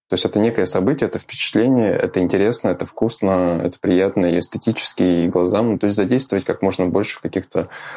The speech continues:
разных, в том числе, органов чувств. Ну, короче, чтобы там жизнь была. Вот как жизнь есть, так и в образовании должна быть жизнь. Это не какая-то отдельная отрасль, где надо с кислыми лицами и серьёзными щами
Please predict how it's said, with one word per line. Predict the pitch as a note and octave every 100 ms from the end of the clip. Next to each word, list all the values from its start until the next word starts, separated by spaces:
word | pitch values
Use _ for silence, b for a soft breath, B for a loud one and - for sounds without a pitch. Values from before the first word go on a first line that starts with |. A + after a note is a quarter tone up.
| B B B
разных, | G2+ F#2+ F#2+
в | -
том | G2
числе, | - -
органов | F#2 F#2+ F2+ F2
чувств. | - A2 - - - - _ _ -
Ну, |
короче, | - E3
чтобы | - C#3
там | - A#2+
жизнь | C#3 C#3 F2+
была. | E2 E2 -
Вот | - -
как | F#2+ -
жизнь | A2 G#2 F#2
есть, | B2 C3+
так | - F2+
и | F2+ F2 F2 -
в | A2
образовании | G#2+ G#2 G#2+ A2
должна | F#2 F#2 F2+
быть | E2+ F2
жизнь. | F2 -
Это | - F#2
не |
какая-то | F#2 F2+ G#2 -
отдельная | F2+ F#2 G2+ F#2 E2+ - B B B B _ -
отрасль, | A#2+ C3+ A#2 G2+
где | F#2+ F#2
надо | F#2+ F2+
с | F2 - - F#2 F2 F2
кислыми | A#2+ - G2 F2+ F2+ F2 F2+ _ _ _ -
лицами | G#2+ B2+ A#2 G2 F#2+ - _ -
и | A2
серьёзными | A#2+ G#2+ G#2 G2 F#2
щами | - B2 A#2+